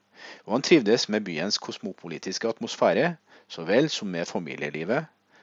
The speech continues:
og det sosiale livet. Fokuset for hans diplomatiske aktiviteter var problemet med den østerriksk-prøyssiske dualismen i Tyskland.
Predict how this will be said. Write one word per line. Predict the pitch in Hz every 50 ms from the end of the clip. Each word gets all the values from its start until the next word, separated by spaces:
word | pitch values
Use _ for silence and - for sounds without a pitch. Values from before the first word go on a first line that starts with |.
| _ -
og | - -
det | 92 -
sosiale | - - - - - - - - 147
livet. | 165 - - - 147 - - _ _ _ _ _ _ _ _ _ _ _ _ _ _ - - - _ _ _ _ _ _ _ -
Fokuset | - - 170 175 - - 185 180 - - 185 180 170
for | - 147 117
hans | 127 143 139 - -
diplomatiske | 147 - - 131 127 120 95 90 - 110 110 - - 120
aktiviteter | 120 - - - 110 113 120 - - - - - 139 143 110 82 - - - - _ _ _ _ _ _ _ _ -
var | 80 80 -
problemet | - 110 98 87 76 73 73 - 92 107 107
med | 92 98 92 90
den | 92 107 104
østerriksk-prøyssiske | - - - - - 82 90 101 - - - - - _ - - 87 82 - - 101 - - 104 95
dualismen | 101 95 95 90 82 - - - 104 107 107 92 - _ -
i | 92
Tyskland. | - - - - - - 73 71